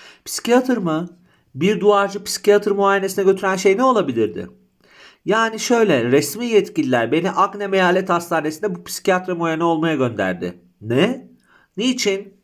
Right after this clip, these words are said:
Başkanı <laughs> görmek istiyordum. Peki bir bakalım. Bin dokuz yüz altmış altı. Başkan Lyndon Johnson.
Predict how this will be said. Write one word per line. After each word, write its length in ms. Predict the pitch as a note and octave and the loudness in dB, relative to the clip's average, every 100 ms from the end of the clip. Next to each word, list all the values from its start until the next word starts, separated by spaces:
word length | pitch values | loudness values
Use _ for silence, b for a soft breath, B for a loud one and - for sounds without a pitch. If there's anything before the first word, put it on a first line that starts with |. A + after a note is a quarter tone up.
| _ _ b b b | _ _ b b b
Başkanı 420 | - A3 - B3 A#3 | -4 -4 -2 -6 0
<laughs> 0 | |
görmek 340 | G#3 C#3+ C3 | 0 0 -6
istiyordum. 600 | - - B2+ G#2+ F2+ F2 - _ _ _ _ _ B B B B | -8 0 2 2 -2 -8 -20 _ _ _ _ _ B B B B
Peki 220 | C4+ C4 | -4 -2
bir 140 | A#3 G3 | -2 -2
bakalım. 460 | G#3+ G#3+ D#3 G2 - _ _ _ | -2 0 -2 -2 -12 _ _ _
Bin 200 | A2 C#3+ | -4 0
dokuz 260 | F3 F3+ F#3+ | 0 2 0
yüz 80 | F#3+ | 2
altmış 300 | F3+ - G3 | -2 -4 0
altı. 500 | F3+ F3 A2 F#2 _ | 0 0 -8 -8 _
Başkan 480 | G2 A#2+ - F3+ F3+ | -4 -4 0 -2 -2
Lyndon 320 | F#3+ F3+ F#3+ | -4 -2 0
Johnson. 460 | F3+ F3+ F#3 - | 2 0 0 -8